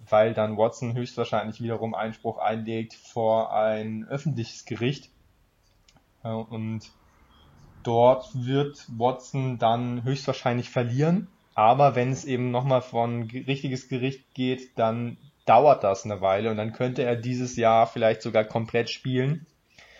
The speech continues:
So war das zum Beispiel bei Tom Brady auch, da ist das Ganze so passiert beim Deflategate und da hat, da wurde dann trotzdem gesperrt, aber eben im Jahr drauf.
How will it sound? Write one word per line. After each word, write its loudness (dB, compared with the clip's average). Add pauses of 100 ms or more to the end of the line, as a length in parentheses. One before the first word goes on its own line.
(120)
So -4
war 10
das 0
zum -4
Beispiel -2
bei 4
Tom -4
Brady 0
auch, 0
da 0
ist -6
das -12
Ganze -4
so -6
passiert -4 (280)
beim -4
Deflategate -4
und -6 (920)
da -6
hat, 4
da 0
wurde 4
dann 2
trotzdem 4
gesperrt, 6
aber 6
eben 0
im -4
Jahr 4
drauf. 4